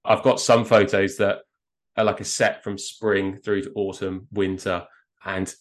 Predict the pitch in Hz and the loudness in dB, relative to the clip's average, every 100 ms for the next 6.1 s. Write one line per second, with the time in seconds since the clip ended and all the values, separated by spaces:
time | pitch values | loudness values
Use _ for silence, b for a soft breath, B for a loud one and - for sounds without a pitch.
0 | - 107 104 - 117 - 98 85 - - | -4 0 0 -2 -4 -2 -2 -2 -4 0
1 | 107 - 101 92 104 92 82 - 98 92 | 2 2 0 0 0 -2 -4 -4 -2 -2
2 | 87 - _ _ _ _ _ _ - 104 | -4 -12 _ _ _ _ _ _ -8 -8
3 | - 123 123 110 - - 104 - - - | 0 2 4 2 -2 -2 -2 -4 -10 -8
4 | - - _ _ _ - 110 104 110 123 | -8 -10 _ _ _ -12 -10 -6 -4 -2
5 | 98 - - 131 139 - 151 160 156 202 | -2 -2 -2 -2 -2 0 6 8 8 6
6 | 208 | 4